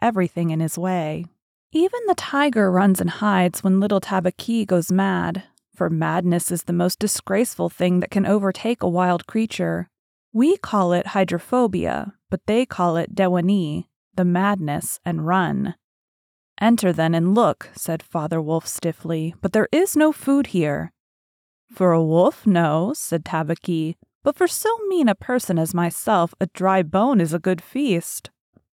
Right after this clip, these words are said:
Who are we, the Gitterlog, the jackal people, to pick and choose? He scuttled to the back of the cave where he found the bone of a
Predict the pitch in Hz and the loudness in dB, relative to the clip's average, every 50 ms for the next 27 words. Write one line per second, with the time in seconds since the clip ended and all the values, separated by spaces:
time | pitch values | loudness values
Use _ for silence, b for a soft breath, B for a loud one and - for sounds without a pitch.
0 | _ - - 359 403 453 466 440 - 330 330 330 320 311 294 262 254 269 262 233 | _ -6 0 2 4 4 4 2 2 0 2 4 4 2 2 0 0 2 2 4
1 | 196 175 165 170 180 - - _ - 190 190 165 - 202 240 262 233 190 170 160 | 2 2 2 0 -4 -6 -10 _ -4 -4 -2 0 0 2 4 4 4 4 4 2
2 | 160 170 - - 185 - - _ _ _ _ _ - 185 160 - - 160 160 175 | 2 0 -2 -4 -6 -12 -20 _ _ _ _ _ -10 -10 -8 -6 -4 -4 -4 -4
3 | - - 175 - - - 175 165 - 185 180 175 180 190 - - 220 196 - 214 | -4 -4 -6 -6 -4 -6 -6 -6 -4 -4 -4 -4 -4 -6 -4 -6 -4 -2 0 0
4 | 202 - 208 202 202 - - 226 262 285 214 175 - - - - _ _ _ _ | 0 2 2 2 2 0 0 -2 0 0 0 0 -2 -4 -6 -8 _ _ _ _
5 | _ _ _ _ _ - 196 180 - - - - 165 165 170 170 160 - 175 160 | _ _ _ _ _ -10 -10 -10 -10 -10 -10 -6 -4 -2 -2 -2 -2 -4 -6 -4
6 | 170 160 - 175 180 185 - - 175 - 180 180 - - - 220 202 196 196 190 | -4 -2 0 0 0 0 -2 -4 -6 -4 -6 -6 -6 -4 -2 0 0 0 0 0
7 | - 214 220 208 262 247 - 302 311 359 415 427 403 - - 302 311 349 381 392 | 0 -2 0 0 0 0 0 0 0 0 -2 -4 -4 0 2 2 4 4 2 0
8 | 370 - 370 | 0 0 0